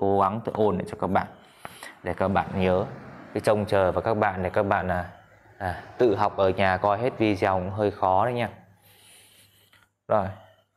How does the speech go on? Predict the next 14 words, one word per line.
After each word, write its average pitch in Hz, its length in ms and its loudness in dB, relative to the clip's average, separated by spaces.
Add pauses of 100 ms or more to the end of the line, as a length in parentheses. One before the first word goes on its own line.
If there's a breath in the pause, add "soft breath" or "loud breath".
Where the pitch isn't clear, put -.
(1900)
My 147 320 2
teacher 185 320 0
is 127 260 0
not 127 320 0
at 98 180 -10
home. 95 260 -4 (680)
Rồi, 92 160 -6 (480)
tiếp 120 80 -6
tục 113 180 -2
nha. 107 220 -2 (880 soft breath)
Rồi. 95 140 -8 (500)
They 135 140 6
are 131 200 2
not. 127 400 2